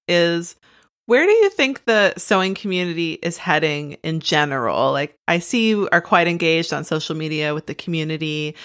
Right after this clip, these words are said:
and you're doing lots of things with your pattern company to stay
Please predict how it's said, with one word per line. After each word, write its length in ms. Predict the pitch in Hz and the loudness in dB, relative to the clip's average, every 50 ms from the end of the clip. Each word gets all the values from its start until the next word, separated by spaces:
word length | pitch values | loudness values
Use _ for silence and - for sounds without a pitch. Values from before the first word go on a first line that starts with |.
| - - - _ - | -20 -20 -20 _ -2
and 540 | 170 160 156 151 151 151 151 147 151 151 151 | 0 0 2 2 2 2 0 0 -2 -6 -6
you're 180 | - 160 160 | -4 -4 -4
doing 200 | 156 175 160 160 | -2 -2 0 2
lots 240 | 151 147 147 151 - | 4 2 2 2 0
of 80 | 165 - | -4 -4
things 180 | 170 165 - | -4 -4 -4
with 100 | 160 147 | -6 -8
your 120 | 202 196 - | -10 -10 -6
pattern 320 | - 196 175 175 170 175 | -2 0 0 0 0 -2
company 500 | - - 160 165 - 170 160 160 160 160 | -2 -2 -2 -2 -2 -2 -2 -2 -2 -2
to 160 | 156 - 147 | -4 -6 -10
stay 460 | - - - 156 147 143 147 147 151 | -8 -4 -2 0 0 0 0 -2 -4